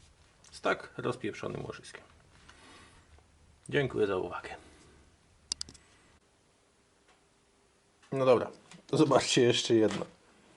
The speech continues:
To jest bieżnia, tu gdzie było jeszcze tam, gdzie jeszcze ta resztka łożyska była. A to... No tutaj te wian-, te wałki się wysypały, nie?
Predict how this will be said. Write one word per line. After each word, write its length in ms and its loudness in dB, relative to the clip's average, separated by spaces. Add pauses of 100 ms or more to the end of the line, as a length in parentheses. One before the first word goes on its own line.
(880)
To 120 6
jest 140 4
bieżnia, 600 6 (180)
tu 100 -6
gdzie 180 0
było 280 6
jeszcze 280 2
tam, 160 -2 (560)
gdzie 120 2
jeszcze 260 6
ta 100 2
resztka 300 2
łożyska 380 4
była. 260 6 (2000)
A 140 8
to... 460 10 (2500)
No 180 6
tutaj 300 8
te 400 4
wian-, 260 8
te 180 6
wałki 280 8
się 100 -8
wysypały, 500 6
nie? 140 2